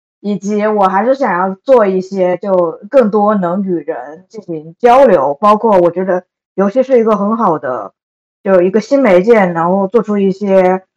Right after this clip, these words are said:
呃，个人的自我表达产出，以及能够吸收一些外界对于我的表达的反馈，我觉得这是个比较快的方法。然后其实我很想要通过游戏来做一些社会，社会性的实验，来表达一些社会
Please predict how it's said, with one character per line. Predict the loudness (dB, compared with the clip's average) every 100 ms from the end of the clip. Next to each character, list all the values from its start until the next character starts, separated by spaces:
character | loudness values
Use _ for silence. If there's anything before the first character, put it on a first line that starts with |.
| _ -2
呃， | 2 4 4 2 0 -2
个 | 2 4
人 | 4
的 | 2
自 | 2
我 | 2
表 | 2 0
达 | -2
产 | -4 -10
出， | -6 -4
以 | -2
及 | -2 -2 -2
能 | -2 -4
够 | 0 2 2 2 -4
吸 | -8 -4 2
收 | 4 4
一 | 4
些 | 6 6 4 0 _ 2
外 | 6 6 4
界 | 2 2
对 | 4 4
于 |
我 | 4 0 0
的 |
表 | 0 -2
达 | -2
的 | -4
反 | -2 -4
馈， | -4 -6
我 | -6
觉 |
得 | -8
这 |
是 | -6 -8
个 |
比 | -8
较 | -12
快 | -4 -4
的 | -2
方 | -6 -4
法。 | -4 -4 _ _ -2
然 | 2
后 | 4
其 | 4
实 | 4
我 | 4 4
很 | 2 0
想 | 0 2
要 | 4 2 0
通 | -6 -2
过 | 0 2
游 | 2 -2
戏 | -4 -4 -4 -8 _ _ _
来 | -2 -2
做 | 0 2
一 | 4 2
些 | 0 0 2 2 0 _ _ _ _
社 | 2 4
会， | 4 4 4 0
社 | 2 4
会 | 4
性 | 2
的 | 0
实 | -4 -6
验， | -2 0 0 -2
来 | -6
表 | -4 -4
达 | -4
一 | -6
些 | -4 -4
社 | -4 -2 -2
会 | 0 -2